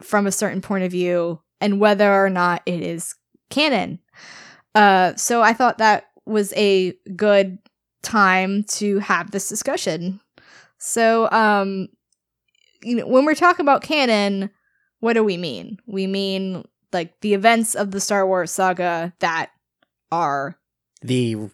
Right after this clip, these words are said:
Speaker 1: the, the event, the, quote, "true events" of a
Speaker 2: the
Speaker 1: fictional
Speaker 2: real parts of this fictional world.
Speaker 1: Yes. <laughs> Uh, meaning, like, what, I mean, so we all, we all agree, like, A New Hope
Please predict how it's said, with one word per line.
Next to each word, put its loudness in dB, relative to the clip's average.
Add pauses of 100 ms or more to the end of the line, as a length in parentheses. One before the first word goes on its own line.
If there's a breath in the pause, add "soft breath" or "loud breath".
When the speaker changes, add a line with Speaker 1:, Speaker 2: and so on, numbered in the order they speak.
(140)
Speaker 1:
the, 0
the 4
event, 2
the, -2
quote, 4 (100)
"true 4
events" -2
of -2
a -2
Speaker 2:
the -2
Speaker 1:
fictional 4
Speaker 2:
real 2
parts 4
of -2
this -2
fictional 0
world. -6
Speaker 1:
Yes. 0
<laughs> -2
Uh, 6
meaning, 0
like, 0
what, 4 (1040 loud breath)
I 8
mean, 2 (240)
so 10
we 0
all, 8
we 4
all 8
agree, 4
like, 4
A 4
New 6
Hope 6